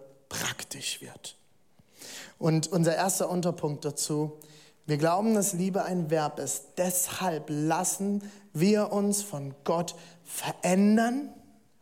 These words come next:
hinterfragen Altes und wagen Neues. Wir können ohne Gott nicht lieben.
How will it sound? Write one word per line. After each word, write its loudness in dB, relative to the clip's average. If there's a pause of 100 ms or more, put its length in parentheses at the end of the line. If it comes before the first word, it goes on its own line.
(440)
hinterfragen 2
Altes 2 (300)
und 2
wagen 0
Neues. -8 (640)
Wir 4
können 2
ohne 2
Gott -2
nicht 2
lieben. -6